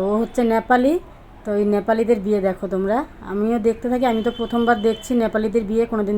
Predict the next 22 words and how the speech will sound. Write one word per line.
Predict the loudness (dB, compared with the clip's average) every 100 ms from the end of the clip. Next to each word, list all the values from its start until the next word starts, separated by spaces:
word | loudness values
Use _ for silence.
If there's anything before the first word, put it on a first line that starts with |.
| -2
দেখিনি। | -2 0 -2 -4 -12 -20 -20 -20 -20 -20 -20 -20 -20 -20 -20 -20 -20 -12 -4
আর | -2 -2 -2
সত্যি | -4 2 6
কথা | 8 8
বলতে | 6 4
কি | 4 4
বলো | 4 4
তো, | 0 -2 -10 -20 -20 -20 -18 -4
বিয়েটাতে | 2 2 4 6 8 8 4
এসে | 2 2 2
ভালোই | 0 2 4 4
লাগলো। | 4 2 2 0 -10 -16 -16 -18 -18 -16 -8
তো | -2 -2 0 2
দুই | 6
রকম | 6 6 2
স্টাইলেই | 4 2 4 4
বিয়ে | 4 4
হয়েছে, | 4 0 0 0 -2 -2
নেপালি | 0 0 2 2
ও | 2
বাঙালি | 2 0 -2
স্টাইলে। | -4 -2 -2